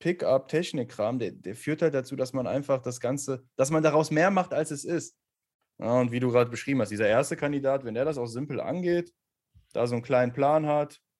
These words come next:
aktiv wird, sich überwindet, positive Referenzerfahrungen sammelt, seine Blindspots erkennt, ja, der kann nach zwei, drei Monaten durchaus schon Erfolg haben.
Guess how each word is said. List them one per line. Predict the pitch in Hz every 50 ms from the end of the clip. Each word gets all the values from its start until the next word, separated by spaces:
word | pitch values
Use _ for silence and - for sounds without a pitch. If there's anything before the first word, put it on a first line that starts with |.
| -
aktiv | - 117 - - - 151 151 143 -
wird, | 143 143 135
sich | 123 117
überwindet, | 120 110 117 113 117 135 147 147 147 143 143
positive | - 139 135 127 127 131 120 127 113
Referenzerfahrungen | 120 110 120 120 135 143 - 135 - 131 131 135 131 127
sammelt, | 127 131 135 135 131 131 - - _ _ _ _ _
seine | - 113 113 113 107
Blindspots | 117 117 127 139 139 - - 135 131 -
erkennt, | 113 117 - - 131 139 135 - - _ _ _
ja, | 139 135 - - - _ _ -
der | -
kann | - - 107 117
nach | 123 123 120 - - _ _ _ _ _ _ _ _ _ _
zwei, | _ - 90 90
drei | 92 87
Monaten | 85 92 104 107 101 - 139 131 - _ _ _ _ _ -
durchaus | 110 113 113 - - 120 -
schon | - 123
Erfolg | 120 120 127 131 127 -
haben. | 104 - -